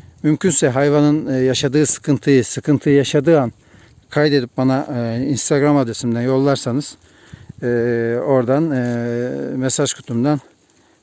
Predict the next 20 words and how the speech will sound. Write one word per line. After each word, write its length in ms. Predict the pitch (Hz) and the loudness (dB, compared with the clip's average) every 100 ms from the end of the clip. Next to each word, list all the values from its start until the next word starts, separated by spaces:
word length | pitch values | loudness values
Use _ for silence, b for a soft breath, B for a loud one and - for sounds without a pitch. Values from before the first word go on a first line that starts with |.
| - | -4
size 200 | 135 143 | 0 2
cevaplayabilirim. 1600 | 131 131 117 123 135 156 139 - - _ _ - 135 147 143 117 - _ _ B B B B B _ | 2 0 0 0 0 0 -2 -12 -20 _ _ -8 -2 2 2 0 -4 _ _ B B B B B _
Bu 80 | 147 | 0
arkadaşımızın 640 | 147 143 147 - 160 143 139 | 0 0 -2 0 0 2 0
da 60 | |
keçisinin 460 | 120 135 - - 135 | 0 -4 -4 -4 -4
fotoğraflarını 640 | - 123 135 117 131 123 139 | -4 -4 -2 -2 -2 -2 -4
akşam 400 | 123 - 120 117 | -6 -4 -4 -4
gidip 240 | 117 127 | -6 -8
üşenmedi, 500 | 135 135 120 117 95 | -6 -4 -4 -6 -8
çekti, 380 | - 113 - 113 | -10 -10 -10 -8
gönderdi. 500 | 117 110 104 101 147 b b b b b b b b - | -6 -4 -6 -10 -14 b b b b b b b b -4
Yani, 420 | 123 120 123 127 | -2 0 0 0
e, 400 | 123 117 117 120 B B | -2 0 -2 -4 B B
baktık, 520 | 143 131 - 175 - - _ _ _ b b b b b - | -4 -4 -6 -10 -10 -20 _ _ _ b b b b b -6
e, 60 | 123 117 113 113 - | -2 -2 -2 -2 -2
Elazığ'da 500 | 147 143 135 117 117 | 0 2 0 -2 -2
olan 260 | 110 110 107 | -2 -4 -4
bir 40 | |
arkadaşmış. 720 | 110 - 104 - 170 - | -6 -6 -8 -6 -8 -8